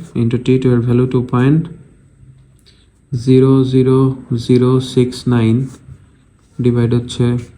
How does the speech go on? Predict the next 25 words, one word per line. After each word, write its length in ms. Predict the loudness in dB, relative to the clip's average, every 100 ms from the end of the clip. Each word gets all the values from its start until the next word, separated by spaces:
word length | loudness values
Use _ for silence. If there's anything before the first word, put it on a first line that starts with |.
| -4
টি 80 | 0
ওয়ান 160 | 0
এর 100 | 0
ভ্যালু 200 | 0 -2
দুই 240 | 0 2 2 -2 -10 -18 -20 -12 -4
মাইনাস 260 | -2 -2 -2
ছয় 140 | -2 -2
হাজার 240 | 0 -2 -4 -12 -8
চারশো 360 | -6 -6 -8 -6
কিলোমিটার। 460 | -2 0 -2 -4
এটা 260 | -6 -4 -4
অ্যান্সার 380 | -2 -4 -4 -6
কিন্তু 260 | -4 -4 -2
কিলোমিটারে 580 | 0 2 4 2 -2 -4
আসবে, 260 | -6 -8 -10 -12 -20 -20 -20 -20 -20 _ -4
যেহেতু 340 | 0 0 0
আর 180 | -2 0
এর 120 | 2
ভ্যালু 240 | 2 2 0
কিলোমিটারে 500 | 2 2 2 0 -2
বসাইছি, 520 | -4 -2 -4 -4 -6 -6 -10 -20 -20 -20 -20 -10
এর 80 | -8
জন্য 200 | -6 -6
কিলোমিটারে 480 | -2 -2 -2 -4 -8
আসবে। 260 | -10 -12